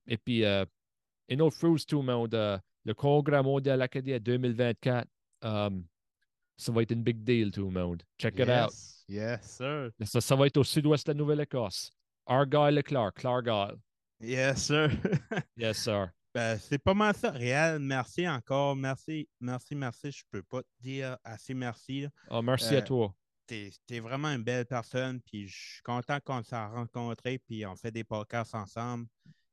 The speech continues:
Speaker 2: Puis comme tu l'as dit, la vie, la vie est courte, euh, la vie est belle, mais, euh,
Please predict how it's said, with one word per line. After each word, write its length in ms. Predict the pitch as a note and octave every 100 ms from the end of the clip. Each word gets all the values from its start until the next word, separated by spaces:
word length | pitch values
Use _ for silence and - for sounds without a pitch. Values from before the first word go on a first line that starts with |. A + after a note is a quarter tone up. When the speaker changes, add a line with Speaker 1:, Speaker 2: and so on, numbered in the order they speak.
| _
Speaker 2:
Puis 140 | A2+
comme 240 | - B2 B2
tu 100 | C3
l'as 140 | B2
dit, 220 | A#2+ C3+ B2+
la 160 | G#2+
vie, 360 | G#2+ B2 A#2+ - A2+
la 160 | A#2
vie 200 | A2+ C3 A#2+
est 40 | -
courte, 220 | C#3+ - _ _ _ _ _ _
euh, 300 | A2 G#2 G2 F#2+
la 160 | G2+
vie 300 | A2 C3+ G#2+
est 40 | G#2+
belle, 420 | A#2 B2+ F3 G#3 _ _
mais, 360 | B2 A2+ G#2+ G#2 - _ -
euh, 260 | G2+ G2+